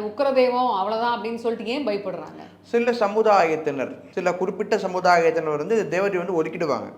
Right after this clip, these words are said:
Speaker 2: கிராம தேவி கூட பூஜை பண்ண மாட்டாங்க, அப்படிலாம் இருக்கிறாங்க. அவங்களுடைய வழி, மரபு வழி அப்படி இருக்கு, அவ்வளவுதான்.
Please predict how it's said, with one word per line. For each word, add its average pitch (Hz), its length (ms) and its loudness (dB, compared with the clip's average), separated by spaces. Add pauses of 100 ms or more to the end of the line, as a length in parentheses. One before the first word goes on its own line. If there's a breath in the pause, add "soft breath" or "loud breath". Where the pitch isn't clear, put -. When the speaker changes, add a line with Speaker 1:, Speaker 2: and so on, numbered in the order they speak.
Speaker 2:
கிராம 131 360 0
தேவி 208 240 8
கூட 220 120 6
பூஜை 196 220 -2
பண்ண 160 220 -4
மாட்டாங்க, 127 280 -2 (180)
அப்படிலாம் 180 420 2
இருக்கிறாங்க. 180 520 0
அவங்களுடைய 185 540 2
வழி, 202 360 0
மரபு 208 460 2
வழி 202 220 2
அப்படி 151 180 2
இருக்கு, 147 280 -4 (440)
அவ்வளவுதான். 120 440 0